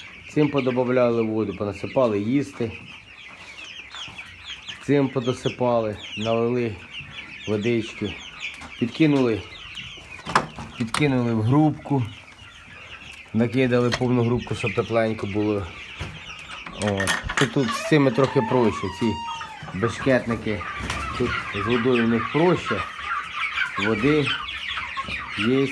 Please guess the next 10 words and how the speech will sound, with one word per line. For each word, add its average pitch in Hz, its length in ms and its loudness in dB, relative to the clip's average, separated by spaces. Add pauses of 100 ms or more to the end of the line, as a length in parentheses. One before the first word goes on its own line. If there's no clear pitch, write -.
(120)
їсти 117 380 0
є. 131 380 4 (960)
Оце, 165 240 2
як 123 160 4
завжди, 123 360 2
перевернули. 123 600 4
Ну, 131 80 -2 (180)
я 147 100 6
вам, 131 120 4
кстати, 156 300 4